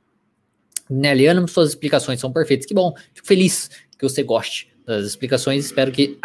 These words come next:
<clears throat> te ajude de alguma maneira, nem que seja em reflexão, nem que seja, é, se você for psicólogo na, na vida profissional, se você for pessoa normal, né? Pessoa, psicólogo não é pessoa normal, então, <laughs> se for uma pessoa normal,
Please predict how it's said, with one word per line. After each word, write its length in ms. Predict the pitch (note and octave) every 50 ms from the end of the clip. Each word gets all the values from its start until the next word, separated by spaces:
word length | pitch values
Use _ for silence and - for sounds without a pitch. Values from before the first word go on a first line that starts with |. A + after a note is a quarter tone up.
| -
<clears throat> 120 | D3+ C3 B2+
te 80 | B2 C3
ajude 420 | B2 A2+ A#2 A#2 A#2+ A#2+ A#2+ C3 - - - - -
de 60 | - A#2
alguma 180 | A2 A#2+ B2
maneira, 260 | A#2+ B2 A#2+ A2+ G#2+
nem 140 | G#2 A#2 A#2+
que 60 | A2
seja 240 | - A#2+ A2 G#2+ A2
em 100 | G#2 G2+
reflexão, 680 | G2+ G#2 G2+ A2+ A2+ G#2 - - - D3+ D#3+ F3+ F#3 E3+
nem 140 | C#3+ B2 A#2
que 80 | A#2 -
seja, 360 | - A2+ G#2+ G#2 G#2+ G#2 G2+ - - _ _ _
é, 260 | - G2 G#2 G#2 G#2 G#2 _ _ _ _ _ G2+ E2+ -
se 120 | - - -
você 200 | G#2+ G2+ - G2+
for 160 | - G#2+ G#2
psicólogo 600 | - - - - G#2+ G2+ G#2 G2+ G2+ G2+ G2+ G2+
na, 260 | G2 G#2 G#2+ G2+ F2+ F#2+
na 140 | G2+ G2+
vida 160 | G2 G2+ G2+ G2+
profissional, 600 | - G2+ F#2+ - - G#2 A#2+ C#3+ D#3 D#3+ D#3 D3
se 100 | - A#2+
você 160 | G#2+ - -
for 260 | - A2+ A2 G2+ - _ _ _ _ - - _ -
pessoa 460 | G#2+ G2+ - - A2 G#2+ G#2+ G#2 G2
normal, 680 | F#2+ G2+ A2+ G#2+ F#2 F#2 F#2+ G#2 A2 G#2 G2 _ _ _ -
né? 200 | G#2 G2 G2+ G#2+ A2 _ _ _
Pessoa, 420 | - G#2+ - - G#2 G2+ G2 F2 -
psicólogo 380 | - - - - A2 A#2 A#2+
não 80 | B2 B2
é 20 |
pessoa 200 | B2 - - B2+
normal, 280 | B2+ C3+ C3 A2+ G2 F#2
então, 140 | G2 - - - - - - -
<laughs> 320 | - - - - - _
se 100 | - -
for 120 | A#2 B2+ C3
uma 100 | B2+ B2+
pessoa 380 | B2 - - - D3 C#3 C#3
normal, 420 | C3+ B2 A#2 A2+ A#2+ C3+ C3+ -